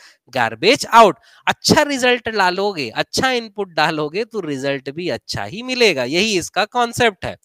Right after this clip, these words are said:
तो अगर यहाँ मैं गार्बेज शब्द यूज़ कर रहा हूं तो गार्बेज शब्द का अर्थ क्या होता है? कचरा, गंदा। इसीलिए गीगो, सॉरी,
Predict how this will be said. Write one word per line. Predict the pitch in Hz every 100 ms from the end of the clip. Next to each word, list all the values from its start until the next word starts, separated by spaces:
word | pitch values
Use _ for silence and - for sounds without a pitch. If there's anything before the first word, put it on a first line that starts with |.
| _ - - _ -
तो |
अगर | 240 185 185 226 262
यहाँ | 254 226 240
मैं | 254 190
गार्बेज | 170 190 226 254
शब्द | 247 226 202
यूज़ | 226 214 208
कर | - 185
रहा | 175 170
हूं | 190 233
तो | 233
गार्बेज | 156 147 165 202 226
शब्द | 214 196 208
का | 214 208
अर्थ | 208
क्या | 214 226
होता | 202 170 143
है? | 127 127
कचरा, | - 202 262 _ _ _ -
गंदा। | 135 156 240 - - - -
इसीलिए | 196 247 285 277 285 247
गीगो, | 185 220 208 - - - _ _ _
सॉरी, | - 160